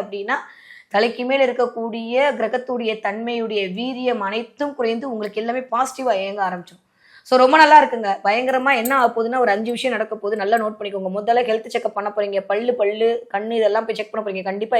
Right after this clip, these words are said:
எப்போ? ஆஹ், மார்ச் பதினஞ்சுல இருந்து ஏப்ரல் பதினஞ்சுக்குள்ள கண்டிப்பாக மெடிக்கல், ஆஹ், பல்லு சம்பந்தப்பட்டு, கண்ணு சம்பந்தப்பட்டு போய் பார்க்க போறீங்க. ஏன் அப்படின்னா, ரெண்டாம் வீட்டு அதிபதியே எங்க உட்காந்துருக்காரு? மூணு நாள்ல உட்கார போறாரு. அதனால இது நடக்க போகிறது. ஓகே,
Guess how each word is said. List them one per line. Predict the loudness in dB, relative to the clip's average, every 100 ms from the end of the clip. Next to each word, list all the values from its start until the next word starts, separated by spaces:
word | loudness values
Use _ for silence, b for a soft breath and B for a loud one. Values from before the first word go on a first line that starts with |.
| 2
எப்போ? | 2 0 B B B B B -4
ஆஹ், | 0 2 0 4
மார்ச் | 4 4 2 4 2
பதினஞ்சுல | 0 -2 -4
இருந்து | -2 -2
ஏப்ரல் | -2 0
பதினஞ்சுக்குள்ள | 0 0 -4 -4
கண்டிப்பாக | -4 -2 2 2 2 0
மெடிக்கல், | 0 2 2 0 -10 _ -6
ஆஹ், | -4 0 2
பல்லு | 2 2 0
சம்பந்தப்பட்டு, | -2 -2 -4 -4 -4
கண்ணு | -4 -4
சம்பந்தப்பட்டு | -4 -4 -4 -4
போய் | 0
பார்க்க | -2 -2 -2
போறீங்க. | -2 -2 -2
ஏன் | -2
அப்படின்னா, | -2 -2 -2
ரெண்டாம் | 0 0 2
வீட்டு | 2
அதிபதியே | 2 0 4 4
எங்க | 4 0
உட்காந்துருக்காரு? | 0 -2 0 0 -4 b b b 0
மூணு | 2 4
நாள்ல | 6 6 4
உட்கார | 4 4 2
போறாரு. | 2 2
அதனால | 2 0
இது | 0 0
நடக்க | -2 -2 -4
போகிறது. | -4 -6 -6 -6
ஓகே, | -6 -8